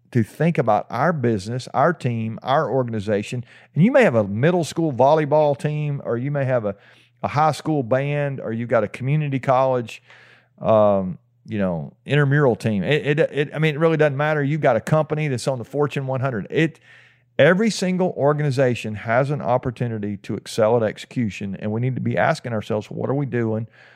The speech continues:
to get better, to raise the bar, to deliver?" Now, let's define, uh, excelling at execution. We, I, I gave you the little preview yesterday. It's to do the right thing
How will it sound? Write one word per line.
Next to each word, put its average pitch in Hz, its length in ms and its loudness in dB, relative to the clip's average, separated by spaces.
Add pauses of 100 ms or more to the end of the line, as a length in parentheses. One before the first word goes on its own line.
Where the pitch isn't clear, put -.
(240)
to 113 100 2
get 98 220 0
better, 120 320 4
to - 120 -6
raise 107 320 0
the 127 60 -10
bar, 110 320 0
to - 160 -14
deliver?" 107 500 0
Now, 113 300 2
let's 147 280 0
define, 131 760 0 (640)
uh, 117 180 2
excelling 123 560 2
at - 120 -10
execution. 117 680 -4
We, 117 240 -2
I, 110 220 0
I 117 100 2
gave 131 300 2
you 131 60 2
the 117 100 -4
little 123 180 0
preview 123 400 0
yesterday. 113 440 2
It's - 180 -6
to 127 100 -8
do 117 140 0
the 101 120 0
right 98 360 2
thing 135 400 -2